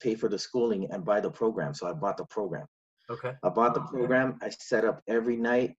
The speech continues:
Speaker 1: just going line item through line item and reading everything about it that I could.
Speaker 2: Okay.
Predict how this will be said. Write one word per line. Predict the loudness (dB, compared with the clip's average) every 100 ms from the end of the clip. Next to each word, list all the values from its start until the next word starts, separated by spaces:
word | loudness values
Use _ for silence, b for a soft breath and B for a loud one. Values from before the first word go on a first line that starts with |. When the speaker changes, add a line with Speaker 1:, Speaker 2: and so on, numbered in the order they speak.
| -8
Speaker 1:
just | -8 -6
going | -4 -2 -2 -2
line | 0 0 2
item | 4 2 0
through | 0 0
line | 2 0 0
item | 0 -2 -4
and | -6 -6
reading | -4 -2 -2 -4 -6 -4
everything | -4 -4 -4 -2 -2
about | 0 0 0
it | -2
that | -4
I | -4
could. | -4 -4 -6 _ _ -10
Speaker 2:
Okay. | -10 -8